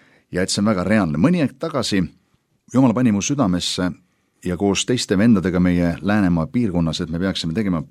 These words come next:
piiblikooli, mis hõlmab meie Läänemaa kogudusi, ka E K N K-s ja, ja miks mitte ka teised kogudused, et tegeleda ja õpetada ja õppida teatud teemadel, mida me tavaliselt nagu täna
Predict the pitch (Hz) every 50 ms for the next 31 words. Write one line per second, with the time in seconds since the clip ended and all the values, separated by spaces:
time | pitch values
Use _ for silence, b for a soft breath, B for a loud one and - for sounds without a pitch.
0 | _ - 135 139 120 82 78 78 - - 160 170 151 92 80 73 69 B B B
1 | B B B B B B - 90 - - 131 131 107 92 82 78 95 95 92 92
2 | 95 107 120 123 104 90 90 90 92 - 170 151 120 95 87 87 - - 90 82
3 | 71 B B B B B B B B B B - 85 87 85 - 107 104 101 98
4 | - 92 90 87 85 - - 131 127 110 101 90 - 101 95 90 90 92 - -
5 | 101 95 90 92 98 - - - 101 - - 95 90 101 113 135 113 101 - -
6 | 110 95 98 87 85 101 95 B B B B B B B 87 85 - - _ _
7 | _ _ - 151 165 190 196 143 123 107 - 95 92 92 113 160 - - 113 -
8 | - - 85 92 87 69 95 95 110 117 - - - 110 90 87 - 147 160 156
9 | - 85 - _ - 151 160 139 107 95 95 90 90 95 104 98 98 95 95 95
10 | 92 82 113 127 135 117 95 87 - 90 80 - - 101 92 95 - - 123 135
11 | 113 101